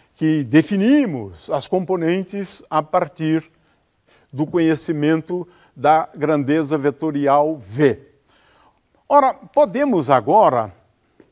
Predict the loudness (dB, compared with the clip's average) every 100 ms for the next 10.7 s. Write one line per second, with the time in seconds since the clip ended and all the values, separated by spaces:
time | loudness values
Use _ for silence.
0 | _ _ -8 -6 -2 0 0 -4 -2 -2
1 | -2 -6 _ _ _ _ _ _ -2 0
2 | 0 2 2 2 -4 -8 _ -6 -4 2
3 | 4 4 0 -10 -4 -2 4 4 4 0
4 | -14 -16 4 4 4 0 -6 -8 _ _
5 | _ -14 -4 0 2 0 -4 _ _ -10
6 | -2 0 0 0 -2 -2 -6 -4 -4 -2
7 | -8 0 2 2 -4 -10 -12 _ _ -2
8 | 0 0 2 2 2 -2 -6 -10 _ _
9 | _ _ _ _ _ _ _ -8 -2 -2
10 | 0 -2 -2 0 0 0 -4